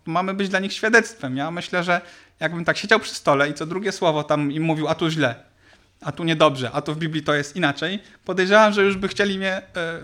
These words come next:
weź idź do siebie, by powiedzieli, spożyj tą wieczerzę gdzie-, e, gdzieś indziej.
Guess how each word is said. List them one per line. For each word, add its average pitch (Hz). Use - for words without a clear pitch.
weź 185
idź 175
do 170
siebie, 170
by 156
powiedzieli, 156
spożyj 175
tą 156
wieczerzę 151
gdzie-, 156
e, 139
gdzieś 147
indziej. 151